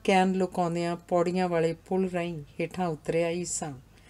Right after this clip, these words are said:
ਕਿ ਅਚਾਨਕ ਸੁਖਵੰਤ ਦੇ ਪਿੰਡ ਨੂੰ ਜਾਣ ਵਾਲੀ ਬੱਸ ਉੱਥੇ ਆ ਖੜੀ। ਮੈਂ ਫੱਟ ਉਸ ਵਿੱਚ ਬੈਠ ਗਿਆ।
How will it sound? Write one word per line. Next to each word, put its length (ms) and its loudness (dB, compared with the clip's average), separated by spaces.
ਕਿ 140 6
ਅਚਾਨਕ 440 4
ਸੁਖਵੰਤ 640 0
ਦੇ 140 2
ਪਿੰਡ 300 -2
ਨੂੰ 220 -4
ਜਾਣ 240 0
ਵਾਲੀ 260 0
ਬੱਸ 520 0
ਉੱਥੇ 380 -2
ਆ 120 0
ਖੜੀ। 380 -8
ਮੈਂ 120 4
ਫੱਟ 360 2
ਉਸ 200 -2
ਵਿੱਚ 200 -6
ਬੈਠ 300 -4
ਗਿਆ। 200 -14